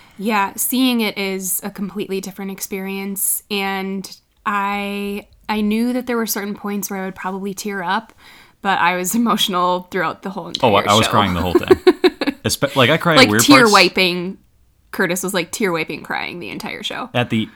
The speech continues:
Speaker 2: end specifically, and then
Speaker 1: Oh, yeah.
Speaker 2: also I cry weirdly at Yorktown.
Speaker 1: Yeah.
Speaker 2: Because it's this, like,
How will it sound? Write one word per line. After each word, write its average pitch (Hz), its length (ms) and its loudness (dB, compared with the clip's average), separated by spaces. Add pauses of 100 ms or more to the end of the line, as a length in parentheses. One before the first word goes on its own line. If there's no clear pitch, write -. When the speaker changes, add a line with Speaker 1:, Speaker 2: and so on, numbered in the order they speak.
(140)
Speaker 2:
end 165 400 2 (100)
specifically, 156 1000 -4
and 104 220 0
then 101 160 0
Speaker 1:
Oh, 185 140 2
yeah. 92 180 -4
Speaker 2:
also 110 480 0
I 98 140 -2
cry 101 380 -2
weirdly 92 600 -4
at 90 240 -8
Yorktown. 196 600 -2 (260)
Speaker 1:
Yeah. 180 200 -2
Speaker 2:
Because 104 300 0
it's 92 180 -6
this, 92 300 -4
like, 87 300 -6